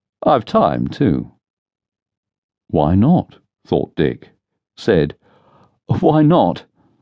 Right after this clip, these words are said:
and stepped inside with a show of negligence. Nice inside. Lights were dim, but would suddenly glitter on things. The velvet was a faded apricot,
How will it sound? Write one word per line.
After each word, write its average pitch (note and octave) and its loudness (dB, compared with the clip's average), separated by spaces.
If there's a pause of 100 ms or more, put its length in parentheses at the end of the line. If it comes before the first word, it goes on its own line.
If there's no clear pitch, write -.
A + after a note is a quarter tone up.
(400)
and F#2+ 0
stepped - -2
inside D#2 -2
with - -2
a - 0
show E2+ 0
of C2 -4
negligence. F#2 -2 (1300)
Nice G2 0
inside. B1 -4 (920)
Lights C#3+ 0
were G#2 0
dim, E2+ -2 (340)
but B2 0
would - 0
suddenly G2 0
glitter F2+ 0
on C2 0
things. D#2+ -2 (880)
The D3+ 2
velvet F#2+ -2
was F2+ -2
a F#2 -2
faded F2 -2
apricot, - -4